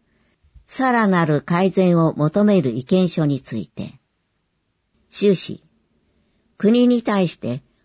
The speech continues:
保育士配置基準の引き上げの完全実施とさらなる改善を求める意見書を提出してください。賛成多数で採択。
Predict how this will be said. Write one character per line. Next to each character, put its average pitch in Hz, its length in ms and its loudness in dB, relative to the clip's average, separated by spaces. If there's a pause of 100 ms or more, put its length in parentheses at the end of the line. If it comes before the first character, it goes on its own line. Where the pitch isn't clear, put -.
(120)
保 220 200 0
育 240 240 -2
士 156 220 -2
配 202 260 -2
置 196 280 -2
基 190 180 2
準 143 280 2
の 123 180 -4
引 131 60 -12
き - 220 -2
上 202 140 2
げ 185 160 2
の 170 120 2
完 180 300 -2
全 170 280 2
実 147 320 -4
施 - 40 -20
と 135 240 -6 (420)
さ 233 160 -2
ら 226 160 2
な 190 160 2
る 147 120 0
改 190 280 0
善 180 300 2
を 165 120 2
求 147 300 0
め 185 160 4
る 123 80 -4
意 120 100 -6
見 123 280 -4
書 - 300 -10 (680)
を 180 180 0 (220)
提 202 220 4
出 - 260 -2
し 160 100 -4
て 156 140 -2
く - 120 -14
だ 120 120 -8
さ - 180 -12
い。 - 120 -16 (1080)
賛 233 380 -2
成 214 300 0
多 170 180 -2
数 170 300 -2
で 202 100 -8
採 123 340 -8
択。 - 460 -14